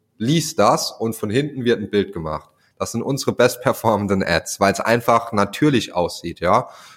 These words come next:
Und es verleiht dem Ganzen auch nochmal so eine physische Wertigkeit. Und dadurch konnten wir teilweise Preise um bis zu fünfzig Prozent senken. Also das ist schon erheblich.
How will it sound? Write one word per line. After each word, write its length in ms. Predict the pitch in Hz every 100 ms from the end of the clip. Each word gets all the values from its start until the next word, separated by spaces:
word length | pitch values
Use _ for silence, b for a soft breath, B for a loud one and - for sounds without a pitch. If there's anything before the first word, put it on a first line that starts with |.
| B
Und 240 | 98 98
es 260 | 101 - -
verleiht 400 | - 95 95 107
dem 120 | 110
Ganzen 340 | 101 104 110 104
auch 180 | 92 98
nochmal 380 | 98 101 95
so 140 | 90 95
eine 120 | 95
physische 680 | 95 - 131 120 107 104 87
Wertigkeit. 880 | 92 101 110 95 - 92 82 78 - b b b b
Und 180 | - 87
dadurch 340 | 95 101 104
konnten 340 | - 107 104 98
wir 200 | 101 95
teilweise 720 | - 101 101 95 98 95 98
Preise 640 | - - 90 98 104 98
um 240 | 95 98 98
bis 160 | 110
zu 120 | - 98
fünfzig 540 | - 123 120 - -
Prozent 540 | - 104 - 92 92
senken. 500 | - 92 98 98 92 87
Also 280 | 87 82
das 180 | 87 87
ist 80 | 90
schon 180 | - 98
erheblich. 760 | 85 85 110 - 95 131 -